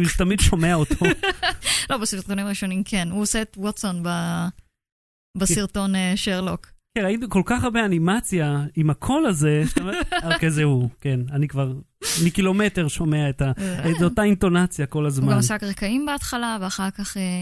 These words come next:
Speaker 1: ענבל אוחיון, אה, עשתה לי רקעים, וגם רותם בלוך.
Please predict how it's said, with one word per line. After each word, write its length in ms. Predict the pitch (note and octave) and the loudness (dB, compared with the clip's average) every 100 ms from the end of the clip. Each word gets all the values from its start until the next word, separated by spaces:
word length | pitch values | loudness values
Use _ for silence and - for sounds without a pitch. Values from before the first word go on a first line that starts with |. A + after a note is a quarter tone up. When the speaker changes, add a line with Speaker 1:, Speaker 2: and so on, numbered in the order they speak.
| F3+ | -2
Speaker 1:
ענבל 240 | F#3 F3+ F#3 | -2 -2 -2
אוחיון, 520 | F3+ F#3 F3+ G#3 A3+ - _ _ - | -4 -4 -2 -2 -2 -6 _ _ -6
אה, 140 | A3+ A3 | -2 0
עשתה 200 | - G#3 | 0 -2
לי 80 | G3+ | -2
רקעים, 400 | G3 G3 F#3 F#3 | -4 -2 -2 -2
וגם 160 | F3 E3+ | -2 -2
רותם 340 | E3+ - E3+ | -4 -4 -2
בלוך. 380 | G#3 B3 - | -2 -4 -6